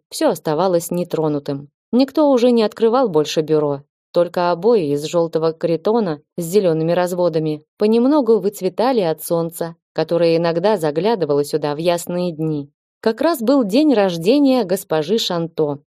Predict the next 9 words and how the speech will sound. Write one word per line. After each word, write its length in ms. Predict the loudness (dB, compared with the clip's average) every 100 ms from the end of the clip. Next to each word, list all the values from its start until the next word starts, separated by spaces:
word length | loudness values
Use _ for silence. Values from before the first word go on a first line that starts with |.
| _ _ -2
и 80 |
молодые 560 | 2 2 2 2 0 0
люди 380 | 0 0 2 0
уставили 640 | 0 -2 0 0 0 -2
всю 240 | -2 0 0
комнату 560 | 2 2 2 0 0
большими 540 | 0 0 -2 0 2 2
букетами 560 | 0 -2 -2 0 -4
цветов. 580 | -2 -4 -2 -2 -4 -8